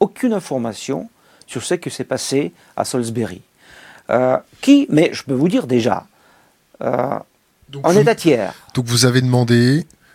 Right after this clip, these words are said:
Speaker 2: qu'on vous transmette des éléments, des, des éléments témoins de la substance utilisée, chose
Speaker 1: Nous,
Speaker 2: qu'on ne vous a pas remis.
Speaker 1: euh,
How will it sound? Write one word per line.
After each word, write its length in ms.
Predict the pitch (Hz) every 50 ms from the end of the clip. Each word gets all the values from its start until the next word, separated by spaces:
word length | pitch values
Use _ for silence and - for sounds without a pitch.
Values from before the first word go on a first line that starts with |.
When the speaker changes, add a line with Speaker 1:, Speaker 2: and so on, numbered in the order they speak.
| _ _ -
Speaker 2:
qu'on 120 | - - 117
vous 160 | 104 107 113
transmette 800 | - 113 120 117 - - 113 107 107 107 104 - - - - - -
des 260 | - 127 120 110 110 117
éléments, 580 | 101 107 104 104 104 101 104 104 107 107 107 107 _ _ -
des, 240 | 117 101 104 98 95 _ -
des 280 | - 107 104 98 98 101
éléments 240 | 104 104 107 107
témoins 680 | 107 - - 117 110 104 104 104 104 104 107 110 110 113 - -
de 80 | - 107
la 100 | 98 98
substance 640 | - - - - - - - 107 107 104 - -
utilisée, 640 | - 104 - - 110 104 98 107 104 120 143 175 180 _ _ _ _ _ - - - - - - - - - -
chose 280 | - - - 151 143 -
Speaker 1:
Nous, 40 |
Speaker 2:
qu'on 100 | - 135
ne 60 | 123 113
vous 160 | 110 110 117
a 60 | 113
pas 100 | - 143
remis. 440 | 135 135 120 104 95 104 - - - -
Speaker 1:
euh, 140 | 156 151